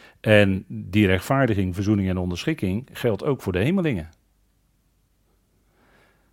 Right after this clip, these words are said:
En die, ja, die zullen dan, eh, dat, dat is dan ons werkgebied, om dat allemaal daar bekend te maken.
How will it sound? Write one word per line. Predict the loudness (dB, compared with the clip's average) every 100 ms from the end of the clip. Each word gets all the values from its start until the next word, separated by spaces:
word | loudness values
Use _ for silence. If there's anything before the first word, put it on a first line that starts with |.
| _ _ _ _
En | -6 -4
die, | -2 -2 -2
ja, | -4 -4 -4
die | -6
zullen | -6 -4 -4
dan, | -4 -8 -10
eh, | -12 -12 -14 -18 _
dat, | -8 -6 -2
dat | -4
is | -2
dan | -4 -4
ons | -6 -2
werkgebied, | -4 -4 -8 -8 -6
om | -4
dat | -4 -4
allemaal | -6 -6
daar | -4 -6
bekend | -6 -6 -6
te | -8
maken. | -10 -10 -12